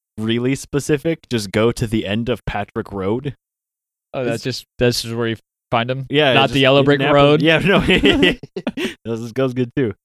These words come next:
Speaker 1: Uh, you, you, they can be found by, quote, "parking at the end and waiting for them to attack or jump on the car." Uh, another one says to
Speaker 2: Simple.
Speaker 1: just, like, "Hang out with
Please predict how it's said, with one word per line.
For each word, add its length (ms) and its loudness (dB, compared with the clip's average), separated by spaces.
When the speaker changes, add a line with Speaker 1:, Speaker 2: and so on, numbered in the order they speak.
Speaker 1:
Uh, 320 0
you, 200 -4
you, 260 -4
they 140 -4
can 100 -6
be 80 2
found 260 0
by, 140 0
quote, 260 0
"parking 420 0
at 200 -2
the 140 -6
end 340 -2
and 220 -4
waiting 320 0
for 160 -6
them 240 -2
to 220 -6
attack 440 -4
or 120 -2
jump 280 -4
on 180 -4
the 80 -8
car." 440 -2
Uh, 380 -6
another 300 0
one 160 2
says 180 -2
to 60 2
Speaker 2:
Simple. 180 0
Speaker 1:
just, 140 -2
like, 240 0
"Hang 280 -4
out 260 -2
with 140 -6